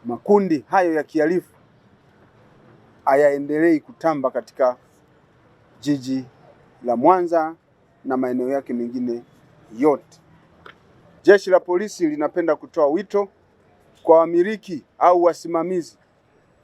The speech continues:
kuhakikisha kwamba wanapitia wafanyakazi wao na kujiridhisha kwamba wameajiri watu ambao wapo kwa ajili ya kutoa huduma.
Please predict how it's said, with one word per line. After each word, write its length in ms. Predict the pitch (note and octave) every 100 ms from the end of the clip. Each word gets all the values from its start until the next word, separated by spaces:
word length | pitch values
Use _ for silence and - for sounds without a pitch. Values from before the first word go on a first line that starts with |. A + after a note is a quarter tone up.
| _ _ _ _ _ _ _ _ _ _ _ _ _ _ _ _ _
kuhakikisha 680 | - D#3+ - _ A3+ G#3 G3
kwamba 540 | - G3 F#3+ F#3 F3 - _ _ _ _ _ _ _ _ _ _ _ _ _ _ -
wanapitia 880 | C#3+ E3+ F3 E3+ F3+ F3 A#3 A#3 G3+
wafanyakazi 800 | F3+ - E3 D#3+ D3+ D#3 D3 D#3
wao 420 | F#3 G3 F#3+ F#3
na 160 | E3
kujiridhisha 880 | D#3 D3+ D3 D3 D3 F3+ E3+ E3+ D#3 _ _ _ _ _ _ _ _
kwamba 400 | E3+ E3+ E3 C3+
wameajiri 1120 | A#2 D3+ D#3 D#3+ D#3+ D3 C#3+ G3 A3 A3 A3+ - _ _ _ _ _ _ _
watu 400 | A#2+ F3 F3 F3
ambao 540 | D#3 D3+ F3+ F3 E3 C#3+
wapo 300 | E3+ E3 D#3+
kwa 180 | - C#3+
ajili 280 | D3 D#3
ya 100 | C#3+
kutoa 360 | C3+ C3 D#3+ C#3+
huduma. 600 | - A2+ D#3+ A3 F3+